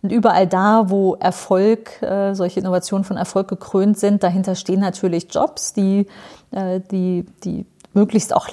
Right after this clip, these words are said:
langfristig existieren oder die zumindest erstmal eine Existenz haben, da wo erfolgreich innoviert wird und wo auch ein Zuwachs an, an Jobperspektiven entsteht.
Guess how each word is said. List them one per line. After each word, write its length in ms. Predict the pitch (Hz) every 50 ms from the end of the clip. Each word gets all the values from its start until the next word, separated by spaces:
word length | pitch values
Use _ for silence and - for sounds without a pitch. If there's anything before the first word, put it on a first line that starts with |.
| -
langfristig 600 | - 190 202 - - - 208 - - 202 - -
existieren 840 | - - - - - 160 165 - - - - 214 190 233 247 277 294
oder 120 | 277 185 165
die 120 | 165 170
zumindest 360 | - - - 180 180 175 -
erstmal 380 | - 165 185 214 - - 202 175
eine 200 | - 175 170 -
Existenz 580 | - - - - 185 - - 175 185 202 196 -
haben, 260 | 226 214 214 220 220
da 200 | 190 185 190 175
wo 60 | 185
erfolgreich 600 | 151 151 - - 185 190 202 - - 190 185 185 -
innoviert 520 | 180 190 185 165 165 180 202 208 202 -
wird 180 | 202 202 190 196 - - - - - - - - - _ -
und 140 | 185 160 -
wo 100 | 185 -
auch 180 | - 170 -
ein 120 | 160 165 156
Zuwachs 720 | - - - 208 220 226 - 226 226 226 226 - - -
an, 280 | - 190 196 196 196 -
an 160 | - 185 175
Jobperspektiven 1120 | - 190 190 190 190 - 185 196 190 - - - 185 185 - - - 196 202 185 196 180
entsteht. 680 | - - 180 180 - - - - 185 185 190 190 -